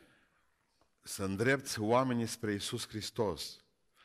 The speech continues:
nu spre biserica ta, nu spre filozofia ta de viață și nu spre gândirea ta teologică. Îndreptați spre Iisus Hristos pe oameni. Mereu le-au spus, "Ce să credem?" Zice, "Nu în mine,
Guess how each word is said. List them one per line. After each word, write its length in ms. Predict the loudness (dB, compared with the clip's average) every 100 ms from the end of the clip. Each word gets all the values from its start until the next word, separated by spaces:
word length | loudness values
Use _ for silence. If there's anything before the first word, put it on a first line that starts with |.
| -6
nu 160 | 0 2
spre 200 | 2 -2
biserica 520 | -2 -2 -2 -2 -6
ta, 260 | -8 -12 -14 _ _ _ _ _ _ _ _ _ _ -2
nu 180 | 2 4
spre 180 | 4
filozofia 720 | 2 4 2 2 0 4 2
ta 180 | 4 2
de 140 | 2 0
viață 420 | 2 2 2 -4
și 140 | 0
nu 180 | 4 4
spre 300 | 2 0 0
gândirea 480 | 2 2 6 4 4
ta 140 | 0
teologică. 680 | -2 0 2 0 -2 -8 -12 -20 _ _ -20 -10
Îndreptați 640 | -2 2 2 4 4 2 -6
spre 240 | -2 0
Iisus 340 | 0 -2 -6 -6
Hristos 460 | -8 -4 -4 -4
pe 100 | -4
oameni. 380 | -4 -4 -8 -12 _ _ _ _ _ _ 0
Mereu 360 | 4 6 6
le-au 140 | 6 2
spus, 440 | 0 -2 -2 -8 -18 _ _
"Ce 140 | 0 0
să 140 | -2
credem?" 480 | -2 -2 0 -6 -8 -18 -20 -12
Zice, 200 | -6 -2
"Nu 120 | 2 4
în 100 | 4
mine, 440 | 2 0 -4